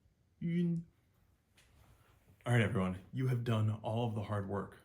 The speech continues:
for learning how to pronounce Mandarin. You have done all of the hard part with the core sounds and the pronunciations of different vowels. And now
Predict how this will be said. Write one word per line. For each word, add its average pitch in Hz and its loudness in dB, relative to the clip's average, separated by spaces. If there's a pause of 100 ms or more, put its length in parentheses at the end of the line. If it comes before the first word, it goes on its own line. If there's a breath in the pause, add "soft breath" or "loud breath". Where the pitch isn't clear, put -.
for 95 -6
learning 101 0
how 95 -8
to 98 -2
pronounce 90 -8
Mandarin. 87 -8
You 90 -8
have 92 -8
done 101 0
all 98 -2
of 110 -2
the 104 0
hard 101 -2
part 98 -4
with 95 -6
the - -12
core 107 -6
sounds 101 -2
and 85 -6
the - -16
pronunciations 95 -4
of 87 -8
different 90 -12
vowels. 95 -4 (640 loud breath)
And - -4
now 113 2